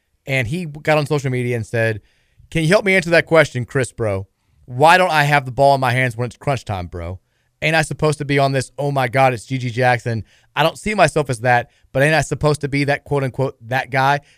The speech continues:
Just give me the mother bleeping bleep is crazy for real." This is not,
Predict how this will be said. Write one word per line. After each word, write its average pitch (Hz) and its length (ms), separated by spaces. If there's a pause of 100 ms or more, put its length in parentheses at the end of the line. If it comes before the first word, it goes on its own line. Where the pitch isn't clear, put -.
Just 131 220
give 165 140
me 175 140
the 151 160
mother 139 420
bleeping 131 640 (920)
bleep 143 300
is 127 100
crazy 143 380
for 127 180
real." 92 320 (2000)
This 147 260
is 208 360 (1600)
not, 139 360